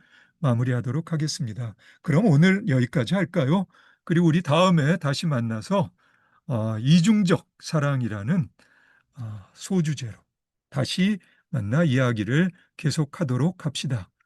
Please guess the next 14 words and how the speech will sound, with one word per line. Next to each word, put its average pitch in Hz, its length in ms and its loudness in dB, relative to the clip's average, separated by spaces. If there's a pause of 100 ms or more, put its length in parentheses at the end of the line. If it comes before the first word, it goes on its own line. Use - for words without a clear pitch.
(340)
예, 131 340 2 (340)
오늘도 175 840 4
수고 180 280 -2
많으셨고요. 160 760 0 (400)
그럼 127 380 -4 (500)
우리, 135 360 0 (560)
어, 117 220 -4
다음에 175 480 6
만나, 120 500 0 (520)
어, 110 360 -8 (800)
다시 - 460 0 (180)
이야기를 147 580 2 (240)
계속하도록 151 880 0 (120)
합시다. 135 500 -4